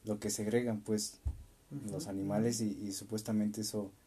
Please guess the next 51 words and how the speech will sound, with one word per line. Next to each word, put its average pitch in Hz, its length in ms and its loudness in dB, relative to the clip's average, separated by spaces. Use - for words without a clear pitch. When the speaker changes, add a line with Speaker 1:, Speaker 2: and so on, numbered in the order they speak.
Speaker 1:
les 101 200 -4
da 107 100 4
el 110 120 4
poder 110 320 4
de 110 80 8
Speaker 2:
Ah, 110 40 10
Speaker 1:
los - 200 6
Speaker 2:
como - 160 4
Speaker 1:
animales. 117 340 8
Speaker 2:
vitalidad, 127 800 -2
como 120 220 0
Speaker 1:
Ajá. 120 40 0
Speaker 2:
fuerza, 123 600 2
como 123 200 -8
más 123 280 -8
energía. 127 380 -4
Exactamente, 160 800 4
y 135 400 4
por 139 220 0
ejemplo, 151 360 0
eso - 300 2
aquí 170 300 4
lo 190 100 4
podríamos 131 440 -2
como 131 300 -4
una 123 180 -2
aberración, 117 640 2
¿no? 151 140 0
Como 147 160 2
una 156 80 4
Speaker 1:
Ajá. 156 80 2
Speaker 2:
charlatanería, 123 960 2
¿no? 151 100 -4
Speaker 1:
Sí. - 220 -2
Speaker 2:
O 131 120 4
la 139 160 4
ciencia 160 440 4
te 151 80 2
va 143 60 4
a - 20 4
decir, 147 140 0
"No, 220 140 2
es 220 140 0
que 208 100 -2
eso 208 160 0
no 202 140 2
tiene 202 240 0
nada 190 240 0
científico", 143 720 -6
¿no? 135 460 -6
Speaker 1:
Ujú, 151 140 -2